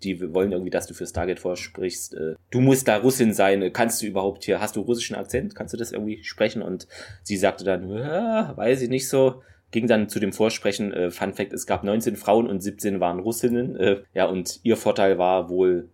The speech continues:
weil das Vorsprechen nur aus Techno-Bubble, also Gelaber bestand, ähm, ja, und sie hat dann alles gelernt und sich da, als sie da reinkam, „Habe ich den Text“, sagt sie, „gesprochen“, und sie sagten dann, „Ja, du hast ihre Rolle.“ Und dann am Set von Stargate selber kam der Produzent nach der ersten Szene zu mir und sagte,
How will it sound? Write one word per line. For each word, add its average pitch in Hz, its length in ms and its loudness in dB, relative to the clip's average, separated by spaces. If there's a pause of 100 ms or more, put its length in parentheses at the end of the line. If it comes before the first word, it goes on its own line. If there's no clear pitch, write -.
weil 87 140 0
das 90 220 -4
Vorsprechen 131 420 2
nur 113 160 4
aus - 140 0
Techno-Bubble, 101 1000 2
also 76 320 -4
Gelaber 90 340 2
bestand, 95 560 -2
ähm, 80 300 -6
ja, 87 320 0
und 82 240 -8
sie 85 140 -6
hat 87 100 -6
dann 85 80 -4
alles 123 420 2
gelernt 104 320 2
und 92 140 -8
sich 95 160 -6
da, 85 260 -4 (120)
als 82 140 -4
sie 80 40 -10
da 82 120 0
reinkam, 90 500 -4
„Habe 170 180 4
ich 143 80 0
den 120 100 0
Text“, 120 300 -2
sagt 104 220 0
sie, 101 100 -8
„gesprochen“, 107 380 -2
und 95 80 -4
sie 98 100 -2
sagten 98 720 -2
dann, 92 220 0
„Ja, 139 200 2
du 131 120 2
hast 123 180 0
ihre 104 260 2
Rolle.“ 101 440 2 (120)
Und 117 80 -2
dann 101 120 6
am 98 100 0
Set - 220 4
von 113 180 2
Stargate 101 320 2
selber 101 320 4
kam 92 180 0
der 95 100 -2
Produzent 107 540 0 (120)
nach 92 140 -6
der - 80 -4
ersten 90 200 -4
Szene 98 300 -2
zu 98 220 -6
mir 95 180 -2
und 90 100 -6
sagte, 87 360 -2